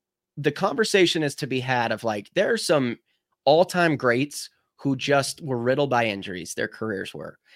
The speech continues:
And I don't wanna even label that. I don't wanna put him in that bucket. I refuse to have that conversation now.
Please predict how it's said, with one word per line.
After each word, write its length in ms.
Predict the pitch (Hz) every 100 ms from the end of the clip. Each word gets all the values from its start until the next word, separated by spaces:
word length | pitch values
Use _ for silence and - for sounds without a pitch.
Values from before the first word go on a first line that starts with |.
| -
And 100 | 139
I 80 | 175
don't 140 | 220
wanna 180 | 196 170
even 200 | 151 135
label 360 | 127 139 143 139
that. 260 | 127 127
I 60 | 127
don't 120 | 131
wanna 140 | 131 123
put 160 | 156
him 80 | 151
in 80 | 143
that 140 | 127
bucket. 320 | 120 117 123
I 60 | 107
refuse 280 | 113 139 131
to 60 | 127
have 100 | 117
that 120 | 113
conversation 540 | 113 107 - 104 -
now. 300 | 101 98 117